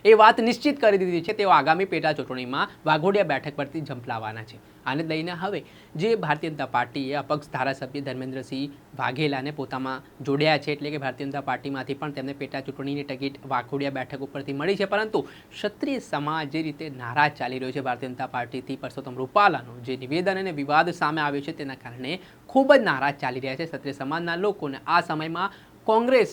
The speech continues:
પણ આ દિવસોમાં મધુ શ્રીવાસ્તવ ઉપર દાવ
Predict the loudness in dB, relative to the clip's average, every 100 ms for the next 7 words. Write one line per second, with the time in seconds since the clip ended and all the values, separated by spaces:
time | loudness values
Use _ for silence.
0 | -4 -4 -2 -4 -10 -12 2 2 2 -2
1 | -6 -6 -12 -8 -6 -4 -2 -2 -2 -2
2 | -4 -4 -6 -6 -8 -6 -6 -8